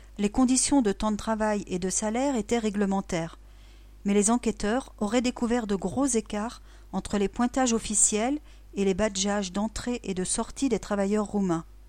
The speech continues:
Il ne serait donc pas rare qu'ils aient à effectuer entre cinquante et soixante-cinq heures par semaine. Quant au salaire,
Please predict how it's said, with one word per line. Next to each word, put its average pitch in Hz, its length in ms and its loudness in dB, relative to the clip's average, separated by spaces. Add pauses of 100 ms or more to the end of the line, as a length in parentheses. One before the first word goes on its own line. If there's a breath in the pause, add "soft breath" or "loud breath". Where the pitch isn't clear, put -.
(920 soft breath)
Il 208 120 4
ne 214 100 4
serait 240 280 2
donc 254 180 2
pas 208 200 -2
rare 208 360 -2 (380 soft breath)
qu'ils 208 260 2
aient 247 160 2
à 220 60 0
effectuer 220 520 -4
entre 190 280 -4
cinquante - 720 2
et 196 80 -2
soixante-cinq 233 840 4
heures 220 140 -2
par - 220 -8
semaine. 160 420 -4 (920 soft breath)
Quant 226 200 0
au 202 60 0
salaire, 196 520 0